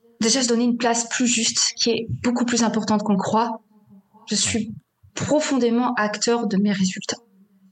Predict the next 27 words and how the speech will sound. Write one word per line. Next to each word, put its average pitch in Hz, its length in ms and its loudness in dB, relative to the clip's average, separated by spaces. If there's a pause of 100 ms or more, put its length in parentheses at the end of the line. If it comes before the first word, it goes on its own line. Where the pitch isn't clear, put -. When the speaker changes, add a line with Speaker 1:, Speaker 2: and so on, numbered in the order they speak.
(520)
Speaker 1:
À 208 80 0
la 254 140 4
fois, 285 260 0
c'est, 185 440 0 (800)
on 220 80 4
peut 330 120 2
le 320 80 0
prendre 285 360 0
toujours 294 340 0
en 247 80 2
deux 233 120 2
versions. 220 420 0
Ça 214 200 -2
peut 220 100 0
être 214 100 -2
culpabilisant. 220 680 2 (1300)
Mais 196 400 2
moi, 202 160 2
je 196 80 -2
rappelle 190 260 0
toujours 214 240 -2
que - 80 -4
la 196 80 2
culpabilité, 190 640 2
posez-vous 190 360 0
la 180 100 4
question, 202 400 0